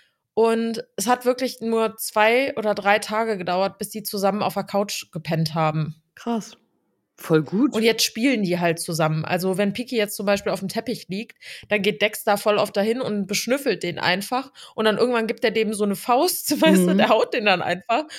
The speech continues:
Speaker 1: Und dann fangen die an, an zu spielen und tun sich aber nie gegenseitig weh. Das ist immer ohne Krallen. Und dann
Speaker 2: Ja.
Speaker 1: jagen die sich. Und dann provoziert Dexter zum Beispiel auch Piki oder Murky provoziert Piki.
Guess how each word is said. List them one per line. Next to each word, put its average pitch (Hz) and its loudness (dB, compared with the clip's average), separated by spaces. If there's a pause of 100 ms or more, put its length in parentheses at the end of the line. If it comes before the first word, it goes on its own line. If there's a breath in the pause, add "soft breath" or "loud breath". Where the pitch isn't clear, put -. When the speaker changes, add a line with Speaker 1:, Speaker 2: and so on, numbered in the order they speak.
(120 loud breath)
Speaker 1:
Und 226 0
dann 226 4
fangen 311 4
die 262 4
an, 220 2 (160)
an 233 2
zu 247 -6
spielen 269 0
und 214 -6
tun 269 -2
sich 240 -4
aber 220 4
nie 226 -4
gegenseitig 214 0
weh. 180 0
Das 190 -6
ist 208 -12
immer 240 0
ohne 240 0
Krallen. 180 2
Und 196 -4
dann 240 -2
Speaker 2:
Ja. 175 2
Speaker 1:
jagen 185 2
die 185 -4
sich. 180 -4
Und 196 -2
dann 226 0
provoziert 254 -4
Dexter 202 0
zum 208 -10
Beispiel 202 0
auch - -4
Piki 185 -6
oder 233 0
Murky 202 0
provoziert 185 -6
Piki. 190 -6